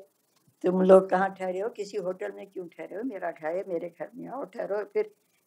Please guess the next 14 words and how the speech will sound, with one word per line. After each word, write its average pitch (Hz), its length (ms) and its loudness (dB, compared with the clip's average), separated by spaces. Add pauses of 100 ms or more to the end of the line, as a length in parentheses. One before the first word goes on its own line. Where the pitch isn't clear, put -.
जबरदस्ती 226 720 4
जो 190 120 -2
है 220 160 0
अनवर 180 300 -6
से 185 180 -14
कहा 175 200 -10
कि, 196 180 -14
"जाओ 180 200 -8
अपना 175 280 -12
सामान 175 400 -14
लेकर - 360 -14
आओ, 202 280 -12
वहाँ 156 180 -16
रहो।" - 180 -20